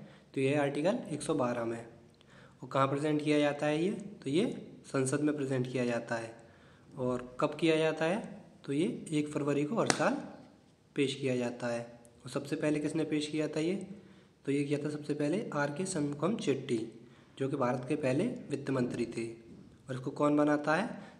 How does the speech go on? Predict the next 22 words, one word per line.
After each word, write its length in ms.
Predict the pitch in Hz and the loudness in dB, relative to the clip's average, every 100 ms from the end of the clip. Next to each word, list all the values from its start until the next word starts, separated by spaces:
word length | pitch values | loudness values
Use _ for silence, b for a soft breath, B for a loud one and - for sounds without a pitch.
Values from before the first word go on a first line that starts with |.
| B | B
Department 540 | 123 127 135 151 147 151 | -2 2 2 4 2 2
of 180 | 147 143 | 0 -2
Economic 420 | 127 139 139 143 | 0 0 0 0
Affairs 420 | 139 135 165 - | 0 2 2 0
in 180 | 151 165 | -2 -2
the 80 | 170 | 2
Finance 420 | 156 131 123 131 | 2 2 0 -2
Ministry। 500 | 117 107 - 110 107 - B B B B - - | -4 -4 -8 -6 -6 -8 B B B B -16 -6
और 260 | 123 123 123 | -2 -2 -2
इसको 240 | - 147 | -6 -4
पेश 200 | 147 147 | -2 0
कौन 200 | 156 151 | 2 2
करता 260 | 151 147 165 | 2 0 0
है 60 | |
हर 60 | 151 | 0
साल? 240 | 175 214 302 - - B B B - | 2 2 0 -4 -14 B B B -8
तो 60 | |
इसको 180 | 131 - | -6 -4
पेश 240 | 139 143 - | -2 -2 0
किया 160 | 139 | 0
जाता 260 | 131 131 139 | 2 0 0
है 160 | 170 | 0